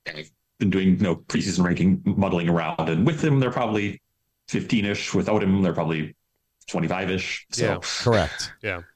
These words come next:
Speaker 1: Yeah.
Speaker 3: Correct.
Speaker 1: All right. Uh, next, we had three Dyna players on our list. Uh, one, I believe we know is gone, Eddie Revenig.
Speaker 3: Yep.
Speaker 2: He gone.
Speaker 3: He gone.
Speaker 1: Yeah.
Speaker 3: Not coming back,
Speaker 1: Uh,
Speaker 3: promise you.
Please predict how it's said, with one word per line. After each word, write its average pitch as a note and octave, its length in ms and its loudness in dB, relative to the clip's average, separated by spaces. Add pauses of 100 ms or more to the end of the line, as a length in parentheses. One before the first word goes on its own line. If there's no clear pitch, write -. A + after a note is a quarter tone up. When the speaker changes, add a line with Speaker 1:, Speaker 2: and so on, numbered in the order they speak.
(360)
Speaker 1:
Yeah. - 80 -4
Speaker 3:
Correct. - 380 -2 (2750)
Speaker 1:
All A3 60 2
right. G#3+ 380 -2
Uh, C3 240 2
next, E3+ 260 0
we C3+ 220 -2 (100)
had B2+ 160 -2
three F3+ 240 0
Dyna B2 220 -2
players A#2+ 320 0
on A#2+ 60 0
our A#2 60 2
list. - 560 -2
Uh, F#2 400 2
one, A#2 300 0
I A2+ 40 0
believe G#2+ 220 -2
we G2 100 2
know A2 300 2 (120)
is G2+ 120 0
gone, G2+ 400 2
Eddie F2+ 300 -2
Revenig. F#2 560 0 (280)
Speaker 3:
Yep. - 180 -2 (400)
Speaker 2:
He F3 140 -2
gone. G#2+ 200 0 (220)
Speaker 3:
He A#2+ 200 -4
gone. - 380 0 (380)
Speaker 1:
Yeah. G2 200 -2
Speaker 3:
Not G2+ 200 0
coming F#2 280 -2
back, D#2+ 240 -2
Speaker 1:
Uh, D#2 140 -2
Speaker 3:
promise E2 380 -2
you. C2 160 -10